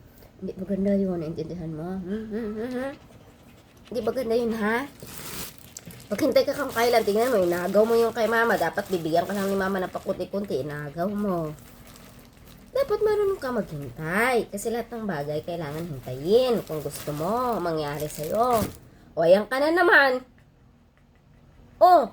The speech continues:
tingnan mo, kumuha si Mama. Huwag mong kukunin, ha? Isa.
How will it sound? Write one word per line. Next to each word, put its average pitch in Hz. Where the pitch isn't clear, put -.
tingnan 330
mo, 294
kumuha 269
si 320
Mama. 302
Huwag 220
mong 330
kukunin, 330
ha? 330
Isa. 196